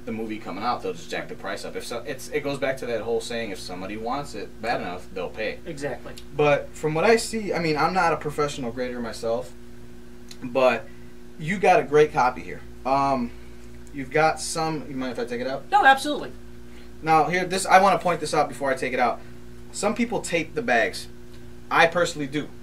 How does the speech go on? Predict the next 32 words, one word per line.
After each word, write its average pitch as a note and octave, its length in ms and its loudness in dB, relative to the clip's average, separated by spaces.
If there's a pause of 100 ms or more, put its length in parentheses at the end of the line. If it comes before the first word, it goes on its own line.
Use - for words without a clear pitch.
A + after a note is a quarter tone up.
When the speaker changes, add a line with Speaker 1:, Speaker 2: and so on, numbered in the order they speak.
(340)
Speaker 1:
I B2+ 60 -8
love D#3 240 6
it. - 140 -6
Keeps D#3+ 180 4
Speaker 2:
I, - 40 6
Speaker 1:
them D3+ 100 2
in C#3 80 -2
stock. - 400 2 (100)
It C#3 100 -4
Speaker 2:
I, F#3 140 6
Speaker 1:
keep, F3+ 140 -6
keeps - 100 -12
Speaker 2:
I, B3 200 10
Speaker 1:
them D3+ 120 0
Speaker 2:
I B3+ 160 10
do B3+ 160 2
not. A3 280 8
I G3 160 6
usually G3+ 340 -2
tuck G3 280 0
the F3 100 -6
bag F3+ 380 6
underneath, E3+ 480 -2
but E3 180 0
I D#3+ 160 0
didn't E3 320 -4 (300)
do E3 120 -4
that D#3+ 200 -2
for D#3 80 -8
that C#3 140 -4
one B2+ 140 -10
yet. A#2+ 180 -12